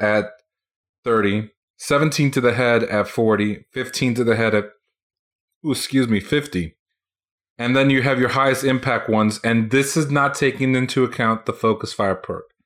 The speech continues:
I removed the fir-, focus fire perk from this because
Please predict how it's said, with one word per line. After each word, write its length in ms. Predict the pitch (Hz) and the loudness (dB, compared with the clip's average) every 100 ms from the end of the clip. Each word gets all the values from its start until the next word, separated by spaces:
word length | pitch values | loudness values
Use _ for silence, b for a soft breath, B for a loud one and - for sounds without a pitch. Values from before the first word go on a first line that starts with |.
| _ _ _ | _ _ _
I 80 | 104 | -4
removed 600 | 104 104 104 110 131 139 | -2 0 2 4 4 2
the 80 | 139 | -2
fir-, 300 | - 131 131 - | 0 -2 -2 -6
focus 260 | 127 123 127 | -4 -4 -2
fire 220 | 127 120 | 0 0
perk 380 | - 120 117 - | 0 0 0 -2
from 480 | - 110 104 98 95 | -2 0 0 -2 0
this 360 | 101 101 - | 2 0 -4
because 540 | - 101 - 104 98 | -10 -6 0 0 0